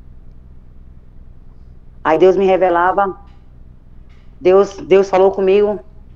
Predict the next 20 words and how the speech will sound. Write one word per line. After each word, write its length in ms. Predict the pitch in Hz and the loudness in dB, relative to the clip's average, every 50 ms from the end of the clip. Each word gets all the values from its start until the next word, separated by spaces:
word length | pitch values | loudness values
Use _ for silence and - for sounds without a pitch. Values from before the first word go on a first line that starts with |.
| - - | -8 -4
que 80 | 185 | -2
ele 140 | 185 180 185 | 0 2 2
ia 80 | 185 175 | 0 0
ser 140 | 180 - 196 | 0 0 0
eleito, 600 | 185 170 175 175 185 196 202 - 214 208 190 - - - - - - - - - | 2 2 2 2 2 2 0 0 -4 -8 -8 -10 -14 -20 -20 -20 -20 -12 -6 -2
que 40 | 185 | 0
ele 100 | 185 196 | 2 2
ia 80 | 190 | 2
ser 120 | 190 - 202 | 0 0 -2
o 60 | 196 | -2
presidente 460 | 196 202 196 202 185 151 196 196 180 - | 0 0 0 0 0 0 -2 -4 -2 -4
da 80 | 196 | -4
República. 720 | 185 202 208 - - 185 190 180 180 208 - - 214 214 214 - - - - - - - - - - - | -2 -2 -4 -2 0 2 2 2 2 0 0 0 -2 -4 -6 -10 -16 -20 -20 -20 -20 -20 -20 -20 -4 0
E 40 | 202 | 0
eu 80 | 202 202 | 0 2
comecei 400 | - 208 214 208 196 - 208 202 | 0 -2 -2 -2 -2 0 0 -2
a 80 | 202 | 0
fazer 260 | 196 202 196 180 208 | 0 -2 -2 0 0
os 160 | 202 196 165 156 | 0 -2 -2 -4
vídeos, 460 | 165 196 202 202 185 185 202 190 175 | -2 -2 -2 -2 -2 -4 -4 -4 -6